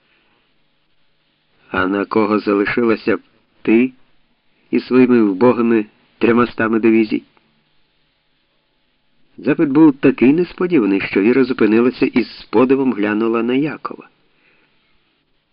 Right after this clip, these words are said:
В його очах вона побачила іронію, спокій, певність. «І ще одно», продовжував він,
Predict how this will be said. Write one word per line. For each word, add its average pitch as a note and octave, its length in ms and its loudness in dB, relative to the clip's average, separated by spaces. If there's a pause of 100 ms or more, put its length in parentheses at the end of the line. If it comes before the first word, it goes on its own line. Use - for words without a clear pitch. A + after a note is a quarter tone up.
(280)
В E2 40 -14
його F2+ 180 -2
очах - 640 -4
вона F#2 200 -4
побачила G2+ 520 -2
іронію, G#2 560 0
спокій, - 720 -6 (600)
певність. G2+ 720 -10 (2000)
«І D#3+ 140 -2 (180)
ще A#2 140 2
одно», G2+ 440 -2
продовжував G2 760 -2
він, F#2 340 -6